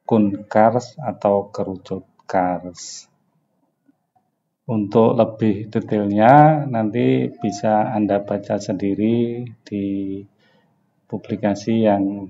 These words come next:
akan saya kirimkan lewat link yang tersedia. Tadi saya menjelaskan kalau ada air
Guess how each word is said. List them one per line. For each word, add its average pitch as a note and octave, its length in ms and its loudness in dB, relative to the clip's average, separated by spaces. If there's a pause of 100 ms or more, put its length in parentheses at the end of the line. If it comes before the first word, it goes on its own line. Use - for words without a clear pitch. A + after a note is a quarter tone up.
(140)
akan G2+ 480 -6
saya G2 560 -6
kirimkan G#2+ 960 -4 (480)
lewat G#2 720 -4
link A2 320 2
yang G2+ 240 -2
tersedia. F#2+ 720 -10 (760)
Tadi B2+ 480 2
saya C3+ 200 10
menjelaskan A#2 720 6 (560)
kalau A#2 600 6
ada A#2 480 4 (120)
air A#2+ 200 8